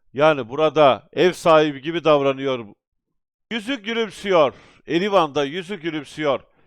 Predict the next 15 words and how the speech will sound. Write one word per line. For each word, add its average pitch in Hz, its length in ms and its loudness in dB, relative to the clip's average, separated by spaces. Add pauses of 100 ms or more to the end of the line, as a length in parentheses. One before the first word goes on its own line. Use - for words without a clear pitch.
(160)
"Kendimi 202 460 -2
evimde 240 600 -2
hissediyorum," 202 680 -4
diyor. 135 260 -4 (460)
Ağrı 180 360 2
Dağlı 131 480 2 (120)
bir 196 160 -6
poz 135 340 -8
veriyor. 127 500 -6 (500)
Bir 185 80 -2
anda 160 300 2
Ermeni 175 320 0
halkının 208 460 2
kahramanı 214 580 2
oluyor. 151 360 -4